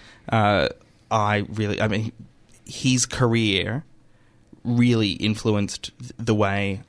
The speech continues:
I tried to do things when, when I was, uh, on radio and trying to get into, into media. I looked at him as a guiding light and realised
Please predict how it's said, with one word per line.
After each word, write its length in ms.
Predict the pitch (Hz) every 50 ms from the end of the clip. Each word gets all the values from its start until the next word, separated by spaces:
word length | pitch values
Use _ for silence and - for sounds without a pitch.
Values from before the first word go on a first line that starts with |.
| _ -
I 160 | 101 101 101
tried 300 | - - 110 101 101 -
to 60 | -
do 220 | 98 - 101 101 101
things 520 | - 101 95 95 90 85 - - - - -
when, 160 | 117 113 101 -
when 180 | - 110 101
I 60 | 95
was, 320 | 98 98 98 - - - - -
uh, 200 | - 101 95 - - -
on 140 | 107 107
radio 380 | 107 101 101 104 104 107 104 107 - - - - - - - -
and 320 | - 107 101 98 98 - - - - - - - - _ -
trying 180 | - - 107 101
to 60 | 98
get 120 | 101 95
into, 480 | 95 101 - - 107 101 98 95 92 - - - _
into 220 | 107 107 - 104
media. 400 | 104 98 101 104 101 98 98 98 -
I 160 | - 110 107 104 - -
looked 260 | 120 123 131 127 - 127
at 80 | 107
him 380 | - 113 104 104 104 98 95 - - - - - _
as 300 | - 104 98 98 98 92
a 80 | 87 110
guiding 280 | 104 104 98 104 107 107
light 220 | 107 104 104 -
and 120 | - 110 110
realised 320 | 110 104 95 101 110 -